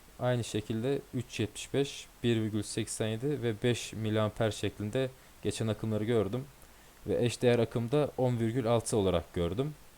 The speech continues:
Bu da yine benim bulduğum, e, hesabı doğruluyor. Bunları tabloda yerine yazalım. Burada yazılmış. Ben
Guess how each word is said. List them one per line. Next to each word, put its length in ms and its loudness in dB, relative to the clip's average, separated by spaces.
Bu 80 0
da 60 2
yine 320 0
benim 280 0
bulduğum, 380 2
e, 260 0
hesabı 500 0
doğruluyor. 640 4
Bunları 260 2
tabloda 640 4
yerine 320 2
yazalım. 480 0
Burada 360 0
yazılmış. 560 -4
Ben 220 0